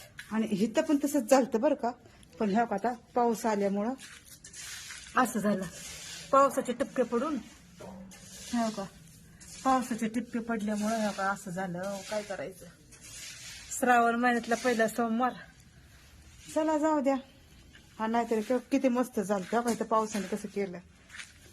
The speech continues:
नाही बघा, असं झालतं बघा सगळं. बघा किती छान झालंय कोबा, झालंय ना कोंबा छान मस्तपैकी. हे वय ब्रिज, हे बघा किती छान झालाय. हां,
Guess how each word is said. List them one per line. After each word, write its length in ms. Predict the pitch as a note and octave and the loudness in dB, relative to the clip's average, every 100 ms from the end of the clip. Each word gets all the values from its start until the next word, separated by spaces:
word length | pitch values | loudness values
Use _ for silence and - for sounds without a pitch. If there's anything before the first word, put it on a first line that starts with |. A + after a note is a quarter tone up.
| - - - - - - - - | -20 -20 -20 -20 -16 -16 -18 -6
नाही 140 | F#3 G3 | -2 -2
बघा, 200 | E3 D#3 - - - - - - - - - A#3+ | -4 -10 -14 -16 -20 -20 -20 -20 -20 -8 2 4
असं 140 | A#3 | 6
झालतं 320 | A3 A3+ A3+ | 4 4 2
बघा 200 | F#3 F#3 | 2 2
सगळं. 440 | F#3 G#3 F#3+ F3+ F3+ - - - - - - - - | 0 0 0 0 -6 -10 -20 -12 -12 -12 -18 -14 -2
बघा 180 | A3+ A3+ | 2 2
किती 240 | A#3+ A3 | 0 -2
छान 440 | A3 A#3+ A3+ A3+ G#3+ | -2 0 2 4 4
झालंय 260 | A3+ G3+ | 4 0
कोबा, 320 | F3 G#3 F#3 F#3+ - - - - - - - - - - | 0 0 0 -2 -8 -20 -18 -18 -18 -20 -20 -20 -14 -2
झालंय 240 | G#3+ A3+ C#4 | 0 4 4
ना 100 | D4 | 2
कोंबा 380 | D4 C4 A#3 A#3 | 2 0 0 -2
छान 600 | - - G#3+ G#3+ A3 G#3+ | -4 -4 0 0 0 0
मस्तपैकी. 720 | G#3 G#3+ G#3+ - G#3+ G3+ A3+ C4+ - - - - - - A3+ | 0 -2 -4 -8 -2 0 0 -6 -10 -20 -20 -20 -16 -2 4
हे 100 | A#3 | 6
वय 300 | A3 A3+ C#4+ - - - - - - - - - | 4 2 0 -4 -20 -20 -20 -20 -20 -20 -8 0
ब्रिज, 400 | F#3+ B3 G#3 F3+ - - - | 4 6 4 -2 -12 -20 -8
हे 140 | F#3+ F#3+ | -2 -2
बघा 160 | E3 E3 - - | -2 -10 -8 -2
किती 260 | B3+ A#3+ | 0 0
छान 200 | A#3+ A3+ | 0 0
झालाय. 300 | G#3+ G3 G3 G#3 - - - - - - - - B3 | 0 -2 -2 -8 -20 -20 -20 -20 -18 -18 -14 -10 -4
हां, 140 | C4+ | -4